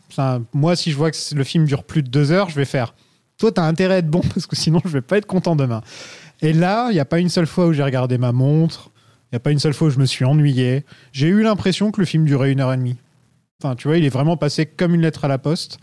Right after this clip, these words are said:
Enfin, c'est, c'est toujours sympa de, de vieillir et de redécouvrir un film que t'avais pas vu quand t'es, enfin, si, moi, adolescent, c'est plus que je suis du, moi, là, maintenant, du tout, tu vois. Et donc, c'est toujours intéressant de redécouvrir un truc que t'avais un peu boudé à cette époque-là, parce que,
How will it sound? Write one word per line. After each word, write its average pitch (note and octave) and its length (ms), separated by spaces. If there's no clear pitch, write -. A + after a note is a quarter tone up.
Enfin, C#3+ 360
c'est, - 180
c'est - 140
toujours C#4 280
sympa F#3+ 460
de, A#2+ 480
de B2+ 160
vieillir D3+ 580
et C3+ 60
de A#2 80
redécouvrir B2+ 560
un B2 100
film C3+ 320
que B2+ 100
t'avais A#2 260
pas C3 120
vu A#2+ 160
quand A#2+ 180
t'es, A#2 140
enfin, A#2+ 140
si, A2+ 200
moi, D3+ 280
adolescent, C3+ 460
c'est C#3 140
plus B2 260
que C3+ 100
je - 60
suis C3+ 160
du, A#2 220
moi, B2+ 220
là, B2+ 140
maintenant, C#3 320
du D3 180
tout, E3+ 180
tu - 140
vois. C#3 140
Et A#2+ 180
donc, C3+ 180
c'est C#3 120
toujours D3+ 240
intéressant D3 420
de D#3 60
redécouvrir C3+ 580
un C3 80
truc - 220
que - 80
t'avais B2 340
un C3 100
peu D3+ 140
boudé D3+ 420
à D#3 100
cette - 120
époque-là, D#3 560
parce C3 220
que, B2 160